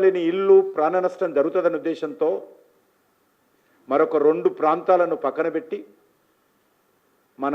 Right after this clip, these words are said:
సైనికులు, మన ఎయిర్ ఫోర్స్ సిబ్బంది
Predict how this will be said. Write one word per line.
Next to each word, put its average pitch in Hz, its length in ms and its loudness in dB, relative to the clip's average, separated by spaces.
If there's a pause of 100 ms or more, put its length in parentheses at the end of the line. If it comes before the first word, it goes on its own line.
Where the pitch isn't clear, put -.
(160)
సైనికులు, 165 500 0 (2000)
మన 139 100 -2 (100)
ఎయిర్ 175 200 6
ఫోర్స్ 180 300 0
సిబ్బంది 165 440 2